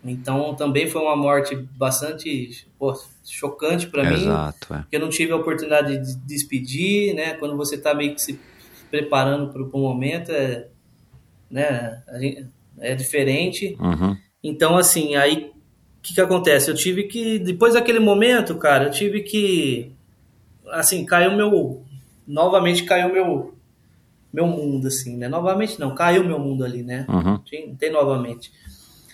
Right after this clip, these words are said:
Speaker 1: É, e eu ti-, onde eu tive que recomeçar, cara, recomeçar a empresa,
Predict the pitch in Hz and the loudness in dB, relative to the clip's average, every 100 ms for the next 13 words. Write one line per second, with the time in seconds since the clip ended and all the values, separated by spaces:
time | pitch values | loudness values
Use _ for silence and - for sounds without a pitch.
0 | - - - _ _ - 123 123 120 120 | -20 -20 -20 _ _ 0 2 4 4 4
1 | 120 117 120 113 107 - 151 170 175 196 | 4 4 4 4 2 -4 0 2 4 6
2 | 180 175 185 190 185 190 196 214 226 240 | 6 6 4 2 -2 -2 0 0 2 4
3 | 156 139 123 135 147 156 139 147 143 135 | 4 4 0 0 -2 -4 -2 -2 -2 -2
4 | 143 196 226 233 | 0 0 0 -6